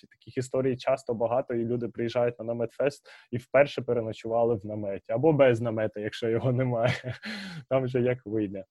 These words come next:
Е, і розвивати цей формат, і дуже важливо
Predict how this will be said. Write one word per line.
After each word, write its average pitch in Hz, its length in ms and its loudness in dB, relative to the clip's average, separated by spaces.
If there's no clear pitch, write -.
Е, 113 500 2
і 131 220 2
розвивати 139 520 4
цей 143 220 0
формат, 139 500 0
і 127 220 -2
дуже 139 240 0
важливо 135 600 2